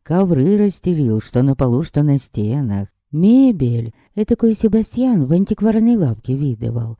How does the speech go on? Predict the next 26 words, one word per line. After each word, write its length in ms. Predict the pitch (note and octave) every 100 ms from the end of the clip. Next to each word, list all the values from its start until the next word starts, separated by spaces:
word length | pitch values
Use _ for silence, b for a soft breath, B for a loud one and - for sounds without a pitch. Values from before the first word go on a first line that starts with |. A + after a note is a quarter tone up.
| _
Аккурат 380 | F#3+ A3+ A3+ -
такой 280 | A3+ A#3+
вот 180 | A#3 B3+
столик, 540 | - - A#2+ A2+ A2+ G#2+ -
кругленький, 1000 | F#3 B3 C#4 F#3 B2 A2 G#2 - A2 -
с 140 | - -
шахматной 540 | G#3 - A3 G#3+ G#3+
доскою 580 | F#3+ A#3 - A#2+ A2+ A2
поверху. 720 | C#3+ D3+ A#2 G#2 - A2+ A2 - _
К 80 | F3
нему 220 | F3 E3+
ещё 360 | E3 D#3+ E3+
фигурки 580 | C#3 F3 F3+ A#3+ G3 A2+
положены 800 | - A#2+ A#2 G#2 G2 G#2+ G#2 A2 _
и 80 | E3
два 200 | F#3 G#3+
низеньких 560 | A3 G3 G#3+ A3 A3
креслица. 880 | - A#2 A#2 - B2 A2 - A2+ A2 - _
Креслица 600 | - A3+ D#3+ - F3+ -
имелись, 680 | G3+ G#3+ C3 A2+ A#2 G#2+ - _
а 120 | - F#3+
вот 180 | F3+
фигурки, 540 | - A#2 A#2 F#3 F#3+ G3+
надо 340 | G3 A3+ A3+
полагать, 480 | C3 A2+ A2 B2 -
убрали. 640 | A2+ A2 A2 G#2+ G#2+ G2+